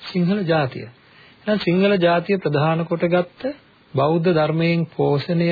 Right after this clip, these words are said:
වෙච්ච ජාතික ප්‍රතිපත්තියක්. මොකද බෞද්ධ ධර්මයෙන් පෝෂණය වෙන්නේ නැහැ. ඒක තමයි සමානාත්මතාවය එන්නේ. ඉතින් ඒ සඳහා කොච්චර කිව්වත්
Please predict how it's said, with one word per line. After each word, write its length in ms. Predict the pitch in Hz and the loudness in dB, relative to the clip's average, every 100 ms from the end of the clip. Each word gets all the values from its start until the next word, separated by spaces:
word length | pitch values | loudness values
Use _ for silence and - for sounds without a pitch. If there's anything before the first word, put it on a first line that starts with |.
| 170 | 2
වෙච්ච 360 | 180 175 - 262 339 - - - _ _ _ | 0 -2 -4 -2 -2 -6 -20 -20 _ _ _
ජාතික 360 | 151 143 147 170 | -4 -2 -2 -8
ප්‍රතිපත්තියක්. 580 | - 127 120 113 - - - _ _ _ _ - - - _ _ _ _ _ - | -10 -10 -8 -12 -16 -20 -20 _ _ _ _ -20 -20 -20 _ _ _ _ _ -6
මොකද 220 | 151 139 143 | -2 0 0
බෞද්ධ 260 | 147 147 160 | 0 0 0
ධර්මයෙන් 360 | 160 160 165 | 0 0 -2
පෝෂණය 320 | 151 147 156 165 | 0 0 0 0
වෙන්නේ 240 | 165 185 | 0 0
නැහැ. 80 | 175 | 2
ඒක 140 | 170 160 | 0 0
තමයි 160 | 190 | 0
සමානාත්මතාවය 800 | 180 156 151 151 147 143 143 143 | 0 -2 -2 -2 -4 -4 -2 -2
එන්නේ. 260 | 147 104 120 - - - - - | -2 -4 -12 -18 -20 -20 -20 -12
ඉතින් 200 | 156 175 | -4 0
ඒ 160 | 160 | 2
සඳහා 880 | 170 196 190 180 180 180 120 160 240 - | 2 2 2 0 0 -2 -2 -2 -4 -6
කොච්චර 560 | - 147 143 - - 247 | -2 -2 -2 -6 -2 -2
කිව්වත් 460 | - 170 170 139 165 | -2 -2 0 0 -2